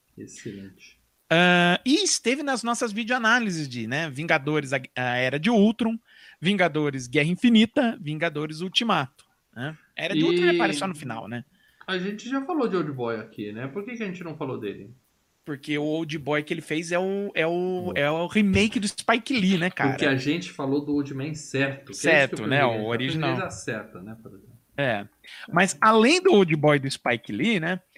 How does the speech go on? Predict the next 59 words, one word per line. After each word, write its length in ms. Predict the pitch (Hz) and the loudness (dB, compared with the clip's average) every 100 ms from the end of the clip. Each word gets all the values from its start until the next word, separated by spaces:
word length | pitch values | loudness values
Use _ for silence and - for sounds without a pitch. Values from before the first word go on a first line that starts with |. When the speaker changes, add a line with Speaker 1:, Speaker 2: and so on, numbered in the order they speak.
| - - | -18 -2
Speaker 2:
Ele 160 | 175 | -2
esteve 460 | 196 - 170 151 139 | 0 -2 -2 -2 -4
em 100 | 151 | -4
Mutação, 760 | 160 214 - 330 - 170 208 226 | 0 0 2 0 0 0 0 -2
do 80 | |
Guilherme 320 | 147 147 160 151 | -2 0 0 -2
Del 140 | 143 | -6
Toro, 340 | - 170 190 190 | -6 -4 -2 -2
com 100 | 143 | -2
a 180 | 123 | -2
Mira 220 | 117 165 165 | 0 2 0
Sorvino, 600 | 160 135 117 147 202 139 | -2 -6 -4 -2 0 0
né? 160 | 143 | -2
Aquele 180 | 156 175 | 0 0
Speaker 1:
Ruim, 60 | 185 | 0
Speaker 2:
filme 120 | 147 | 0
das 100 | 135 | 0
Speaker 1:
esse 20 | 160 | 2
filme 60 | |
é 80 | 120 | 2
ruim. 60 | 120 143 | 4 2
Speaker 2:
baratas. 180 | 139 143 - | 0 -10 -20
Speaker 1:
Esse 280 | _ _ | _ _
filme 140 | - 202 | -6 -6
é 40 | |
ruim, 120 | 139 120 | -4 0
Speaker 2:
É, 60 | |
eu 40 | 175 | 2
Speaker 1:
cara. 120 | 180 | 2
Speaker 2:
também 280 | 214 220 233 | 2 2 4
não 80 | 240 | 4
Speaker 1:
Pode, 100 | 226 | 4
Speaker 2:
acho 120 | - | 4
Speaker 1:
pode 120 | 208 | 0
Speaker 2:
muito 120 | 196 | 0
Speaker 1:
cravar 180 | 202 196 | 2 2
Speaker 2:
legal, 240 | 170 185 220 | 6 4 4
Speaker 1:
que 60 | |
é 40 | 131 | -2
ruim. 280 | 127 101 - | -10 -14 -10
Speaker 2:
mas, 340 | 214 214 202 - | -2 -2 -2 -6
é, 80 | |
mas 200 | 226 208 202 | -2 0 0
é 20 | |
um 60 | 214 | -2
filme 240 | 208 202 | -2 -2
conhecido. 580 | 220 208 202 127 101 - _ _ - - - - | 0 0 0 -4 -8 -10 _ _ -20 -20 -20 -4
Ah, 200 | 175 180 | 2 4
trabalhou 340 | 180 202 202 196 | 4 4 4 4
com 120 | 190 | 2
o 80 | 180 | 0
Woody 220 | 196 165 | 0 4
Allen, 340 | 160 208 226 | 6 6 2
né? 140 | 165 180 | 0 -2
No 100 | 156 | -2
Melinda 340 | 147 151 165 | -4 -6 -6
e 40 | 151 | -6
Melinda. 560 | 147 135 170 202 202 - _ _ _ _ - | -4 -4 -2 0 0 -2 _ _ _ _ -2
Ah, 240 | 160 160 | 0 0